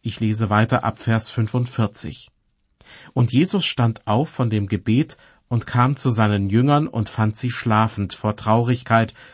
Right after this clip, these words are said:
und sprach zu ihnen: ‚Was schlaft ihr? Steht auf und betet, damit ihr nicht in Anfechtung fallt.‘ Als er aber noch redete, siehe, da kam eine Schar.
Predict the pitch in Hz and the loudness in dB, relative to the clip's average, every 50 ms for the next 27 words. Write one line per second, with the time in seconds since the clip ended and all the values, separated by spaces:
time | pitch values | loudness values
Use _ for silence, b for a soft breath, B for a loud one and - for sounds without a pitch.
0 | B B - 135 123 - - - 135 147 143 - - 220 240 - 139 139 139 139 | B B -2 -2 -2 0 0 2 2 2 2 0 -4 -4 -2 2 4 4 4 4
1 | 131 123 B B B B B B B _ 131 135 123 - - - 127 117 110 104 | 4 2 B B B B B B B _ 0 0 0 0 -2 0 2 2 2 2
2 | 95 - - - 110 101 95 90 107 - _ _ _ _ _ _ - - - 160 | 0 -4 -8 -10 -6 -6 -6 -6 -8 -10 _ _ _ _ _ _ -10 -2 2 2
3 | 160 170 - - - 113 123 131 127 - - 131 120 107 - 117 117 123 120 - | 2 2 0 0 2 2 4 2 0 -2 -2 -2 -2 0 0 2 2 2 2 0
4 | 123 - - B B B B - 113 110 113 131 127 - - 127 120 113 113 110 | -2 -4 -4 B B B B -2 0 2 4 2 2 0 0 2 2 2 0 -2
5 | - - - 127 123 127 - - 113 110 107 - 110 101 - - - 104 98 - | -4 -4 -2 -2 -2 0 0 0 -2 -2 -2 -2 -4 -4 -4 -6 -8 -8 -8 -8
6 | - - 90 - - - - - _ _ _ _ _ _ _ _ _ _ _ _ | -8 -8 -8 -8 -10 -14 -20 -20 _ _ _ _ _ _ _ _ _ _ _ _
7 | _ _ _ _ _ _ _ _ - 95 92 - 104 101 95 95 98 95 95 95 | _ _ _ _ _ _ _ _ -6 -6 -4 -4 -4 -4 -2 -2 -2 -2 -2 -4
8 | - - 117 107 113 113 127 123 - 131 120 123 B B B B _ - - 104 | -4 -2 -2 0 0 0 -2 0 2 0 0 0 B B B B _ -8 -6 -4
9 | 101 110 123 131 139 135 b b b b - 107 104 - - - 117 123 123 - | 0 2 2 0 0 -2 b b b b -4 -4 -4 -2 -2 -2 0 0 0 0
10 | 117 117 120 120 120 - - 117 107 98 95 92 107 | -2 -2 -2 -2 -4 -4 -2 0 2 2 0 -2 -6